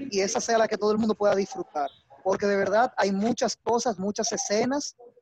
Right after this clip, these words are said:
que arreglan, le, arreglan la, la película completa para mí, y tú no ti-, tú no sientes esos brincos de edición ni nada al momento de, de verla.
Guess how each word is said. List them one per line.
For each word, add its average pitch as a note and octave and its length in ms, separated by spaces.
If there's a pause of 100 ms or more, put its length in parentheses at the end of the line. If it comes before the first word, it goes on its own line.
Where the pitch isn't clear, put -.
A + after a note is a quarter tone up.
(240)
que F#3+ 200 (460)
arreglan, G#3+ 680
le, G3 160
arreglan A3 480
la, G3 220
la F#3 160
película G3+ 360
completa G3 540 (240)
para F3 260
mí, F#3+ 220 (720)
y F3 100
tú G#3+ 140
no A3+ 100
ti-, - 260
tú A#3 80
no A3+ 80
sientes A3+ 300
esos G#3+ 240
brincos A3 380
de F#3+ 60
edición G3+ 420
ni F#3 100
nada A3+ 360 (460)
al F3+ 140
momento F#3 380
de, G3 180
de F3+ 120
verla. E3+ 400